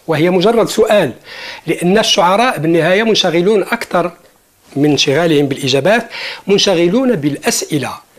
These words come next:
لأن الأسئلة الأكثر، آه، بداهة، آه، أو براءة أيضًا، هي في النهاية، آه، تحاول أن تجيب وبعمق على، آه،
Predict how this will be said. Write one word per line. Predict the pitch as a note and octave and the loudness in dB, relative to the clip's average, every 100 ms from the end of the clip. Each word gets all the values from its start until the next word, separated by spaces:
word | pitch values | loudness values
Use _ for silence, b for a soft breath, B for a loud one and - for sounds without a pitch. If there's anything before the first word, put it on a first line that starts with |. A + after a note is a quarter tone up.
| b b b | b b b
لأن | B2+ D#3 | -6 -2
الأسئلة | E3+ - B3 - F#3+ F3 | -2 -2 -4 -2 2 2
الأكثر، | E3+ - - F3 | 0 -4 -2 0
آه، | D#3+ D#3+ B B _ - D3+ - - | 0 -2 B B _ -6 -6 -6 -14
بداهة، | D3+ B2 D3 C3 G3 F#3+ E3 E3 D#3 E3 G3 B B B _ | -14 -6 -4 2 2 4 2 0 2 2 -2 B B B _
آه، | D#3 B2+ B2+ A#2+ - D3 | -8 -6 -8 -10 -8 0
أو | D3 C#3+ C#3 - | 0 0 -4 -10
براءة | C3 D3+ G3+ - D#3 D3 D#3+ A3 A#3 _ _ C#3 | -2 0 2 2 0 0 0 0 -4 _ _ -2
أيضًا، | C#3 C#3+ G3+ C4 B B B B _ - | 0 2 2 0 B B B B _ -12
هي | - E3 B3+ | -4 0 0
في | A#3+ | 2
النهاية، | G#3 F3 F#3+ B3+ A3+ A3+ C#4 C#4 - E3+ | 2 4 4 2 2 2 0 -4 -8 0
آه، | E3+ E3 - _ | 0 0 -6 _
تحاول | D#3+ - A3+ B3 A3 G3+ - | -6 0 2 2 2 2 2
أن | F#3 | -2
تجيب | - C#3+ F3+ A#3+ | 0 -2 2 2
وبعمق | G3 E3+ C#3+ D3 G3 - - - - _ _ b b b b b | 4 2 2 2 4 2 0 -12 -20 _ _ b b b b b
على، | G#2+ C#3 E3 G3+ G#3 B B - | -8 -2 2 0 -2 B B -8
آه، | D#3 | -8